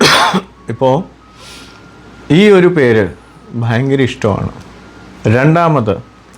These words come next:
രാമഭക്ത ഹനുമാൻ, ഈ രണ്ട് പേരുകളാണ് ഹനുമാൻ സ്വാമിക്ക് ഏറ്റവും ഇഷ്ടം.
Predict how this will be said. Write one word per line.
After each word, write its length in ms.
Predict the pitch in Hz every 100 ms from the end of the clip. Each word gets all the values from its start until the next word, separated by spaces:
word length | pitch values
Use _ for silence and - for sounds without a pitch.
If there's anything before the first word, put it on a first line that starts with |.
| - -
രാമഭക്ത 1080 | 110 117 139 180 196 190 147 156 - - 151
ഹനുമാൻ, 1000 | 170 147 127 127 120 120 117 104 90 85 107 - - - - - - - - - - - -
ഈ 240 | 156 220
രണ്ട് 280 | 220 180 165
പേരുകളാണ് 880 | 160 143 131 135 135 123 101 95 104 117
ഹനുമാൻ 380 | 113 107 120 123
സ്വാമിക്ക് 580 | 123 113 101 98 123 170 - - -
ഏറ്റവും 560 | - - - 151 147
ഇഷ്ടം. 300 | 117 - 104